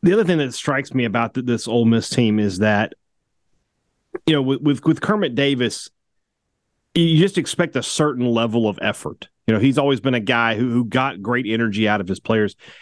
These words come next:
And when you watch this Ole Miss team, I, I don't see that at all times. I, I, I, may-, maybe that may be a kind way of putting it, but they, they don't play with a, a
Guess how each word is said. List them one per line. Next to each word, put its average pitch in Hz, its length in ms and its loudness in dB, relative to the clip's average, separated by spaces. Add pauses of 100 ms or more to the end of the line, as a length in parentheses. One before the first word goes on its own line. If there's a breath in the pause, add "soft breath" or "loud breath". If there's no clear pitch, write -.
And 127 80 2
when 170 100 4
you 196 100 4
watch 196 260 2
this 147 180 -2
Ole 131 120 0
Miss 131 240 0
team, 104 420 0 (920 soft breath)
I, 160 160 -2
I 175 80 2
don't 190 140 0
see 196 220 2
that 151 200 2
at 127 80 -2
all 120 200 -2
times. 101 420 -4
I, 110 60 0
I, 117 540 0
I, - 20 -2
may-, 127 180 0
maybe 127 220 2
that 123 140 2
may 123 120 2
be 117 140 2
a 101 80 -2
kind 135 440 -2
way 110 200 -2
of 101 160 -6
putting 113 240 0
it, 98 180 -4 (460 soft breath)
but 135 180 -2
they, 147 100 2
they 156 140 0
don't 175 240 0
play 160 220 0
with 139 180 0
a, 123 200 -4
a 117 40 -2